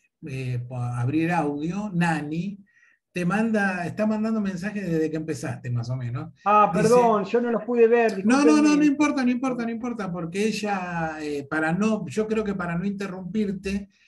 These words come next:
Speaker 1: eh, lo fui escribiendo. Pero yo los
Speaker 2: Hola,
Speaker 1: leo.
Speaker 2: Gastón,
Speaker 1: Dice,
Speaker 2: lo veo a
Speaker 1: "Guau,
Speaker 2: Gastón".
Speaker 1: guau, Salamone,
Speaker 2: <laughs>
Speaker 1: tremendo, impresionante,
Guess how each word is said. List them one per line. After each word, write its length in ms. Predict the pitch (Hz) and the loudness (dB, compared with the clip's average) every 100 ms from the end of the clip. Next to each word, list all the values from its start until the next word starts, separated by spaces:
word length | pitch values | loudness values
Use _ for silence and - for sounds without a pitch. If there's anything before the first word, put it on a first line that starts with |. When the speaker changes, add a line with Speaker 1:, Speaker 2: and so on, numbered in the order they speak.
| _ _ _ | _ _ _
Speaker 1:
eh, 300 | 165 160 156 | -4 -2 0
lo 120 | 156 | -2
fui 140 | 127 | -2
escribiendo. 840 | 156 170 170 170 165 135 123 117 120 _ _ _ | -4 -2 0 2 2 2 -2 -4 -12 _ _ _
Pero 140 | 175 170 | -4 0
yo 80 | |
los 140 | 240 196 | 0 2
Speaker 2:
Hola, 140 | 202 | 2
Speaker 1:
leo. 80 | 190 | 2
Speaker 2:
Gastón, 180 | 143 151 | 0 0
Speaker 1:
Dice, 120 | 196 185 | 0 0
Speaker 2:
lo 20 | |
veo 100 | 196 | 0
a 20 | 214 | 2
Speaker 1:
"Guau, 260 | 247 247 | 2 2
Speaker 2:
Gastón". 320 | 127 123 - _ _ _ | -2 -4 -12 _ _ _
Speaker 1:
guau, 300 | 180 214 220 | -6 -2 -2
Salamone, 640 | 214 185 175 202 226 233 196 | -2 -4 -2 -2 0 0 0
Speaker 2:
<laughs> 40 | |
Speaker 1:
tremendo, 800 | - 165 202 240 247 240 240 233 | -2 -2 -2 -2 0 -2 -2 -4
impresionante, 1200 | 185 170 160 - 180 208 220 214 202 196 202 | -8 -8 -8 -6 -6 -2 -2 -4 -4 -4 -4